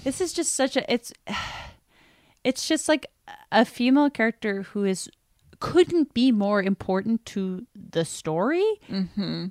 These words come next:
Speaker 1: and couldn't be worse written, less engaged. But I feel like it's just, like, whatever. It's two thousand six, and having a woman physically present is, like, we did it. You know, like,
Speaker 2: Right.
Speaker 1: it's just so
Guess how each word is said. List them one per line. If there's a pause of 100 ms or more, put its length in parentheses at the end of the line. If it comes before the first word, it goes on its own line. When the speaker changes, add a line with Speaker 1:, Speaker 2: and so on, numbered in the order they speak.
(220)
Speaker 1:
and
couldn't
be
worse
written, (300)
less
engaged. (520)
But
I
feel
like
it's
just,
like,
whatever.
It's
two
thousand
six,
and
having
a
woman
physically (140)
present (480)
is,
like, (400)
we
did
it. (300)
You
know,
like,
Speaker 2:
Right.
Speaker 1:
it's
just
so